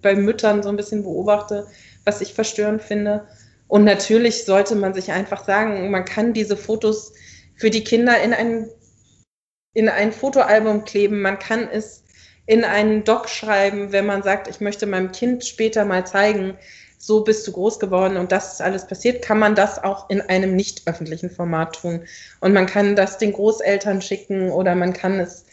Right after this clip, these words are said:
seinem, seiner Cousine schicken.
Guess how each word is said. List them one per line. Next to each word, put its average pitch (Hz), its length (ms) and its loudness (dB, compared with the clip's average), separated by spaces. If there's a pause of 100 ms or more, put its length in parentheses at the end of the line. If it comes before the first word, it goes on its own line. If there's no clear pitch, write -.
(360)
seinem, 185 600 4
seiner 190 400 4
Cousine 240 560 4
schicken. 208 500 0